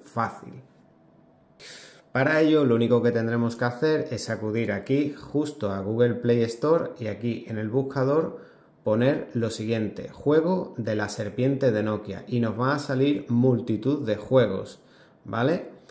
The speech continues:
Como podéis ver, hay algunos que tienen bastante buena nota, pero yo el que os aconsejo es este, Snake Sensia Rewind noventa y siete, ¿vale?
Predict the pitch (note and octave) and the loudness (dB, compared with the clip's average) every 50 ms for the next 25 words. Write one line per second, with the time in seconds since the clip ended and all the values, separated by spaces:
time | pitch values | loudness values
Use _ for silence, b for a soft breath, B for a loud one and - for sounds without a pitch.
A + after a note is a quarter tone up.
0 | B B - A2 A2 A2 G2+ G#2+ G#2+ A2 A#2 A#2+ A#2 A#2+ C3+ C#3+ D#3 - - - | B B -8 -6 -6 -4 -4 -2 0 0 2 0 2 4 4 4 4 4 2 -2
1 | A2+ A2+ A2+ A2+ A2 G#2+ A2+ A2 B2 C3+ D3 D3+ D3 - A2+ G2+ - A#2+ C3 C#3+ | -2 -2 0 0 0 0 0 0 2 2 2 2 0 -2 -6 -4 -2 0 0 2
2 | C#3+ B2+ A2 G2+ G2+ G#2 F#2+ - - - - B2+ B2+ C3 B2+ B2 - C3+ C3+ B2+ | 2 0 0 0 -2 -2 -4 -6 -8 -6 -4 -2 0 0 0 0 0 0 0 0
3 | - B2+ A2+ G#2+ G#2 A#2 A#2 A#2+ B2 A#2+ A2+ A#2+ C#3 D3 C3 - G2+ G2 - - | -2 -4 -6 -4 0 2 2 2 2 2 2 2 2 2 0 0 -4 -8 -8 -6
4 | - A2+ A2+ A2+ A2 A#2+ C3 B2+ G#2+ - - - A#2+ A#2+ A#2 G#2+ - A2+ G2+ G2+ | -6 -4 -2 -2 2 2 4 2 2 0 -2 -2 -2 0 0 -2 -2 -4 -4 -2
5 | A2+ A2+ - A2+ A2 G#2+ - - C#3+ C#3+ C#3 - F3+ F3 - - - C3 C#3+ D3 | -2 -4 -4 -4 -6 -6 -4 -4 -4 -4 -2 0 0 -2 -2 -2 0 0 0 0
6 | C#3 - - - - B2+ C3 B2+ - - - - A2+ - - - b b b b | -2 -6 -12 -6 -2 0 0 0 -2 -6 -12 -14 -14 -14 -16 -18 b b b b
7 | b b b b b A#2 - - A#2+ B2 C3+ C#3+ D#3 D3+ - - - - - - | b b b b b -8 -4 0 2 4 4 2 2 0 -4 -12 -14 -14 -8 -2
8 | C3+ C3+ C#3 C3 C3+ - D3 C3+ B2+ A2+ A2 G#2+ A2+ B2+ C#3 - - - - B2+ | 0 0 0 0 0 0 2 2 2 2 0 0 2 2 2 2 0 -2 -2 0
9 | A#2 A2+ A2+ G#2+ A2 A2 G#2+ G#2 G2 - G#2 G#2 G2 - - - B2+ A#2+ A2+ - | 0 0 0 0 0 0 -2 -2 -4 -4 -4 -4 -4 -6 -4 -2 0 0 0 0
10 | - - - - - - - - - - A#2 A2+ A2+ C3 D#3+ F3+ F#3 - - | -2 -8 -12 -14 -16 -18 -20 -20 -16 -10 -6 -2 0 2 2 2 0 -2 -8